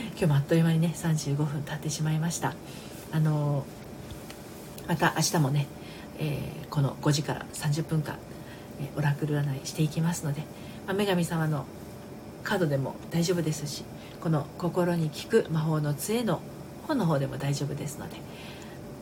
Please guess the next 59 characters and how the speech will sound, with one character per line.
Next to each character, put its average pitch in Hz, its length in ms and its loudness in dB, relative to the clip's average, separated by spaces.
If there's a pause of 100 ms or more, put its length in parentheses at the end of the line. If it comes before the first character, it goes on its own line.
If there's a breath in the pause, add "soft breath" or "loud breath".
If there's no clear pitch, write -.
(140)
え 143 40 -2
っ 135 40 0 (680)
と、 113 180 -2
何 156 200 6
か - 140 -6
聞 165 140 -2
い 156 40 0
て 185 100 0
み 180 80 0
た 190 120 0
い 185 60 0
こ 151 100 -4
と - 100 -4
が - 80 -4
あ - 40 -2
り 220 100 -4
ま 262 120 0
し - 60 -4
た - 120 2
ら - 120 0
遊 139 160 0
び 143 100 2
に 143 120 6
い 143 40 4
ら 147 100 2
し - 60 -4
て 156 100 -4
く - 100 -6
だ 160 120 -4
さ - 120 -2
い。 247 80 2 (580 loud breath)
今 175 120 2
日 160 60 4
も、 151 160 2 (160)
あ 151 60 -2
の、 139 260 0
お - 40 -2
付 - 160 -4
き 151 80 2
合 139 40 4
い - 20 4
い - 40 4
た 165 100 -2
だ 170 80 -2
き 185 120 -4
ま 208 120 0
し 214 100 0
て、 - 200 4 (100)
こ 160 60 2
の 147 60 4
夕 151 200 6
方 147 220 2
の 143 100 2
お 160 60 4
忙 185 260 0
し 240 160 -2
い - 20 -2
時 180 120 0
間、 143 200 0